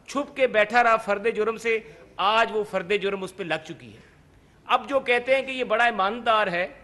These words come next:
अब ये वक्त आ गया है कि उस ईमानदार का जो कच्चा छठा है, वो जाके अदालत में सुने और देखें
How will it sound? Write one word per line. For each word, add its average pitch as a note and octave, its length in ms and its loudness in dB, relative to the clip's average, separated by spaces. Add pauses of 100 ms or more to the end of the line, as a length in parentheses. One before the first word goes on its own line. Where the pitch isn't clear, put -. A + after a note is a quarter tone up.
(380)
अब A#3 200 0
ये B3 160 -2
वक्त A#3+ 340 0
आ A#3 140 6
गया G#3+ 200 2
है A#3 80 2
कि A#3+ 120 -10
उस A#3 120 -10
ईमानदार A3 560 0 (100)
का A3 140 4
जो A3 160 0 (540)
कच्चा C4+ 280 4
छठा A#3 320 0
है, G#3+ 180 4
वो A3+ 140 0
जाके G#3+ 340 2
अदालत G3+ 360 2
में A#3+ 80 -2
सुने A#3+ 440 0 (600)
और A#3 140 2
देखें A#3 580 0